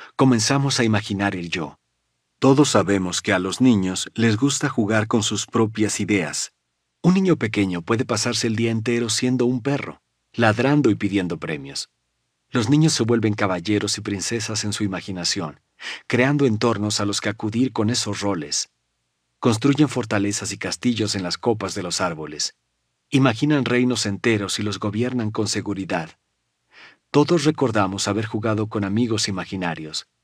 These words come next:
pero el amigo imaginario que nos sigue a todas partes siempre es el yo. Como comunidad, la humanidad narra los cuentos clásicos de héroes y dioses.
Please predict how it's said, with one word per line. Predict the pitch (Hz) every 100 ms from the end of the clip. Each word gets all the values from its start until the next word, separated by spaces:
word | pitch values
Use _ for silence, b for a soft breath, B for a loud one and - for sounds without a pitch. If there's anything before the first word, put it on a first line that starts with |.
| _ _
pero | - 120
el | 117
amigo | 110 135 165
imaginario | 147 127 110 107 104 95
que | 90 98
nos | 92
sigue | - 123 104
a |
todas | - 98 98
partes | - 104 85 139 - -
siempre | - - 123 127 110 98
es | 101 -
el | 98 87
yo. | - 90 - _ _ _ _ _ _ _ _ _ _
Como | - 123 110
comunidad, | 110 104 95 98 87 - B B
la | - 127
humanidad | 120 113 113 143
narra | 143 135 131 131
los | 107
cuentos | - 120 117 117
clásicos | - 110 - 110 110 98
de | 95 113
héroes | 131 98 87
y | 92
dioses. | 95 82 - 82 -